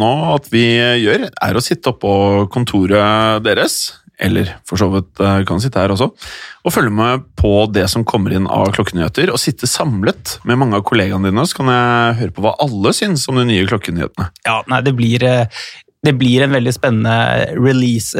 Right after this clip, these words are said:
Speaker 2: vår. Uansett om vi så ikke er, eh, i moderlandet, så, så tror jeg vi skal få en, eh, en spennende vår, eh, allikevel. For jeg har, det er flere merker som har, eh, lettet litt på sløret og sagt at det blir en,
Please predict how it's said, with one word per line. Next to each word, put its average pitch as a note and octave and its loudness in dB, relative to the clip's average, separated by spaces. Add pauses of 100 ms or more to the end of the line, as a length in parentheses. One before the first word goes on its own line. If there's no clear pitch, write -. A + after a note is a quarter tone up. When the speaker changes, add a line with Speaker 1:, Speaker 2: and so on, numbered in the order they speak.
Speaker 2:
vår. B2+ 2 (180)
Uansett D#3 2
om C3+ 2
vi C#3 2
så B2+ 0
ikke - -2
er, A#2+ 0
eh, B2 0
i B2 0
moderlandet, B2 2
så, B2+ 0
så - -2
tror B2+ -2
jeg A#2 -2
vi A2+ -2
skal A#2 -2
få A#2 0
en, A#2 -2
eh, - -4
en B2+ 2
spennende A2 -2
vår, A2 -2
eh, - 0
allikevel. - 0
For - -2
jeg A#2 -2
har, C#3 2
det - -6
er D#3 0
flere B2 0
merker A2 -2
som A#2+ 0
har, A2 2
eh, A#2 0
lettet A#2 -2
litt G#2+ -6
på - -2
sløret A2+ 0
og A2+ -2
sagt A2 -4
at A2 -4
det A#2 -2
blir G#2+ -2
en, A#2+ 0